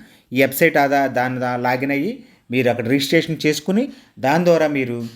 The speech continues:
దరఖాస్తు చేసుకోవాల్సి ఉంటుంది. కింద నేను డిస్క్రిప్షన్ నందు కూడా వివరాలన్నీ కూడా ఇవ్వటం జరిగింది.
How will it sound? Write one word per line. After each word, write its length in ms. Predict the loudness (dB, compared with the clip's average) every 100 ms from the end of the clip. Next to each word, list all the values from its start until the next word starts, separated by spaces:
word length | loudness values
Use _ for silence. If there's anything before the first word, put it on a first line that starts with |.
| -20 _ _
దరఖాస్తు 580 | -2 -2 0 -2 -2 -6
చేసుకోవాల్సి 680 | -6 2 2 2 2 0 -2 -10 _ -4
ఉంటుంది. 320 | -2 -2 -2
కింద 200 | 0 2
నేను 260 | 2 2
డిస్క్రిప్షన్ 520 | 0 -4 -4 -8 -4 -2
నందు 100 | -2
కూడా 200 | 0 0
వివరాలన్నీ 580 | 0 2 2 2 -2
కూడా 200 | -4 -2
ఇవ్వటం 280 | -2 -2 -2
జరిగింది. 480 | -2 -2 -4 -6 -10